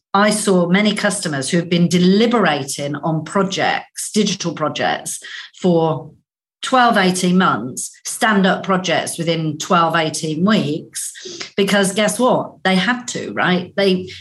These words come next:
they were not going to survive or indeed thrive, um, if they didn't get their projects stood up. Then what can, what worries me is I hope we don't go back to that, you know,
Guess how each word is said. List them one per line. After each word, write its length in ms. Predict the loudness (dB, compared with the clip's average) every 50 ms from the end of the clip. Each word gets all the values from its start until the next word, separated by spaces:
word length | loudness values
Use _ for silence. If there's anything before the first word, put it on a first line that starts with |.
| -20 -20 _ -2
they 140 | 0 2 4
were 160 | 4 4 4 4
not 260 | 4 4 2 0 0
going 260 | 0 0 2 0 0
to 460 | -2 -2 0 0 0 0 -2 -4 -6 -10 -14 -20 -20 -20 -20 _ _ _ -14
survive 840 | -6 -2 2 2 4 4 4 4 4 2 2 0 0 -2 -2 0
or 220 | 2 2 4 4 4
indeed 480 | 2 2 2 2 4 4 4 2 0
thrive, 880 | -2 -4 -4 -2 0 2 2 0 0 -2 -6 -8 -8 -8 -8 -8 -10 -12 -16 _ _ _ _ _ _ _ _
um, 460 | -2 0 2 2 2 0 -2 -4 -6 -4 -2
if 160 | -2 0 2
they 120 | 2 2 2
didn't 200 | 2 0 0 0
get 160 | 0 0 0
their 140 | 0 0 0
projects 680 | 0 -2 -2 -2 -2 -4 -4 -6 -8 -10 -10 -10 -12 -12
stood 300 | -12 -10 -6 -6 -4 -2
up. 300 | 0 0 -2 -2 -2 -2
Then 180 | 0 2 2 2 0 -2 -2
what 220 | -2 0 0 0 0
can, 200 | 0 0 0 0 -2 -6 -6
what 240 | -2 -2 0 0 2
worries 420 | 2 2 4 4 2 2 0 -2
me 120 | -4 -4 -4
is 240 | -4 -4 -4 -4
I 180 | -4 -2 0 2
hope 220 | 2 2 0 0
we 100 | 0 0
don't 220 | 0 0 0 0 0
go 120 | 0 0 0
back 340 | 0 0 -2 -2 -4 -8 -12 -8
to 140 | -6 -4 -2
that, 340 | 0 0 0 0 -2 -4 -8 -12 _ -20 -20 -20 -20 -20 -20 -20 _ -4
you 100 | -2 -2
know, 480 | 0 0 -2 -2 -4 -6 -8 -10 -14